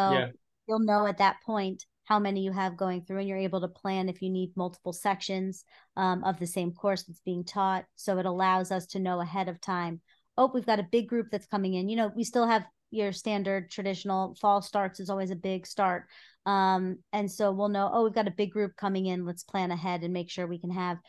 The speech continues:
Speaker 2: two different sections for this course so that they can stay, uh, you know, in that kind of digestible size," I guess you could say.
Speaker 1: Mm.
Speaker 2: Um, the other thing to note is that there's a start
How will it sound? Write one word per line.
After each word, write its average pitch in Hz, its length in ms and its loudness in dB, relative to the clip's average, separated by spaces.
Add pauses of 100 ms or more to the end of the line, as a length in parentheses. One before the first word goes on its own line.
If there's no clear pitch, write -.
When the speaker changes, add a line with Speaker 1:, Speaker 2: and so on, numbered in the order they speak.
(220)
Speaker 2:
two 262 140 2
different 208 300 0
sections 180 640 -2 (120)
for 190 220 0
this 175 260 -2
course 180 400 -4
so 190 140 -4
that 170 220 -2
they 175 120 -4
can 175 160 -6
stay, 175 640 -2 (420)
uh, 175 320 2
you 202 100 -2
know, 175 200 2
in 196 140 -2
that 175 200 0 (280)
kind 190 180 -2
of 165 100 -6 (920)
digestible 202 640 0
size," 190 420 0
I 226 60 -4
guess 220 220 -6
you 247 60 -6
could 254 140 -6
say. 247 300 0 (340)
Speaker 1:
Mm. - 40 0
Speaker 2:
Um, 190 520 2 (120)
the 240 100 4
other 240 120 6
thing 233 220 0
to 220 100 -2
note 208 240 2
is 190 120 -2
that 190 260 2 (260)
there's 196 200 0
a 190 160 0
start 254 460 4